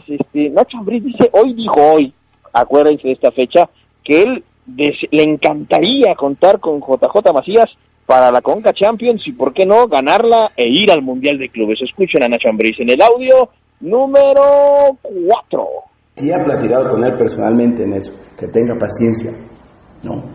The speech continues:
Speaker 2: Que no, eh, yo digo que, que si, como tú me lo mencionas, o que tiene que ir más armado, con más,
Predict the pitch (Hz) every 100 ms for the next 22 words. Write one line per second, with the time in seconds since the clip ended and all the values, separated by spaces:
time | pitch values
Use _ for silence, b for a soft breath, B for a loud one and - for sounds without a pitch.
0 | - 110 98 101 110 113 - 98 98 98
1 | 110 117 107 - - - - 90 90 123
2 | 143 139 101 107 120 120 110 98 - -
3 | - - 104 - 95 - 98 101 - 120
4 | 117 107 101 110 113 104 101 - 50 50
5 | - - - 50 - - - 120 120 117
6 | 113 117 104 104 113 104 98 98 104 107
7 | 113